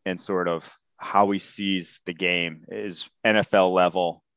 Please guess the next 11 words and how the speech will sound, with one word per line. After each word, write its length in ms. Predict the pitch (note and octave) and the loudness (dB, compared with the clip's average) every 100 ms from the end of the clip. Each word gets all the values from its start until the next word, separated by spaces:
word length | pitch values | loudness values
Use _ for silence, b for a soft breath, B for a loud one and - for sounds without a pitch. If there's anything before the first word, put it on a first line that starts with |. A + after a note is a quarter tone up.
| - | 0
The 80 | |
offense 340 | G2+ G2 - F#2+ | 4 4 2 -10
at 60 | |
Stanford's 420 | F2 G2 F2+ F#2 - | -8 -4 -4 -6 -6
kind 140 | F#2+ | -4
of 100 | F2 | -4
a 40 | E2 | -4
joke 360 | F#2+ F2 E2+ | -2 -2 -2
in 140 | F#2 F2 | -10 -8
terms 280 | F2+ D#2+ | -10 -10
of 100 | E2+ | -12